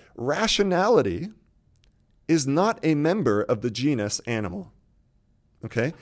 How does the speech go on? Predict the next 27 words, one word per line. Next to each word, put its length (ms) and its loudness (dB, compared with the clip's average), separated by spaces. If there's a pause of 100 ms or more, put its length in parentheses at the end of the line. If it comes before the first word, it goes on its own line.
(160)
And 140 6
it's 120 2
a 60 2
good 220 0
thing 480 4
that 160 6
it's 180 0
not 220 0
a 40 2
member 440 -2
of 200 0
the 80 0
genus 420 -4
animal, 540 -6 (180)
because 360 4
otherwise 520 2
it 100 -2
wouldn't 240 -4
be 160 0
able 160 -2
to 100 0
do 220 -6
the 100 0
work 360 -4
that 160 2
is 140 -4
necessary 920 -2